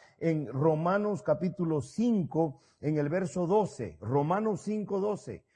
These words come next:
Si usted toma nota, tome nota, o si no, yo se lo leo, o si quiere leerlo conmigo, búsquelo. Porque mire lo que pasó entonces. Adán y Eva le dan la espalda a Dios. Adán y Eva no obedecen a Dios, no siguen el consejo de Dios.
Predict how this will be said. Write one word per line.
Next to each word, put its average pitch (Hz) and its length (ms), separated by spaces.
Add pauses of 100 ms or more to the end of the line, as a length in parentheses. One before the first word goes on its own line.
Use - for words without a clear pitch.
Si 135 140
usted 170 240
toma 190 260
nota, 180 460
tome 175 260
nota, 180 320
o 147 100
si 143 140
no, 160 140
yo 185 140
se 170 140
lo 160 140
leo, 196 280
o 156 80
si 139 160
quiere 190 240
leerlo 190 360
conmigo, 180 440
búsquelo. 180 640 (420)
Porque 160 240
mire 269 240
lo 254 120
que 202 100
pasó 185 260
entonces. 180 480
Adán 185 280
y 262 140
Eva 233 260
le 180 100
dan 202 180
la 208 60
espalda 226 460
a - 20
Dios. 175 420 (280)
Adán 185 320
y 220 100
Eva 208 560
no 170 200
obedecen 208 840
a 156 80
Dios, 156 320
no 180 160
siguen 254 480
el 202 100
consejo 180 500
de 165 120
Dios. 143 320